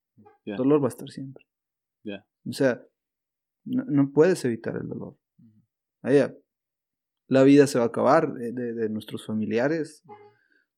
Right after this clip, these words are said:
Speaker 2: nuestros seres queridos, y nos va a doler. Y, y, y no, gente podrá satanizar el dolor o pensar que está mal, pero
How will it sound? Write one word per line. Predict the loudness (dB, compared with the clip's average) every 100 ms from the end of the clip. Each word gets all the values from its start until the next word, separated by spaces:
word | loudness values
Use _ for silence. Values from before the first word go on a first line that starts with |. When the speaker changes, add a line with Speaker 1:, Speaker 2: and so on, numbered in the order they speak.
| _ -8
Speaker 2:
nuestros | -8 -6 -8 -2
seres | -2 -2
queridos, | -6 -4 -2 0 0 -2 -10 _ _ _ _ _ _ _ _ -8
y | -4
nos | -4 -4
va | -4
a | -2
doler. | -2 -4 -6 -12 _ _ _ _ _ _ _ _ _ _ _
Y, | -8 -6 -4
y, | -4 -2 -4 -8 -6
y | -6 -6 -4
no, | -2 -2 -4 -16 _ _ _ -4
gente | -2 2 0
podrá | -2 -8 -2 2 4 4 4 2 0 0
satanizar | 0 2 0 0 -2 0 2
el | 2
dolor | 0 0 0 0
o | -2
pensar | -6 -2 -4 -2
que | -6
está | -6 -6
mal, | -6 -6 -6
pero | -4 -4 -2 -4 -6 -12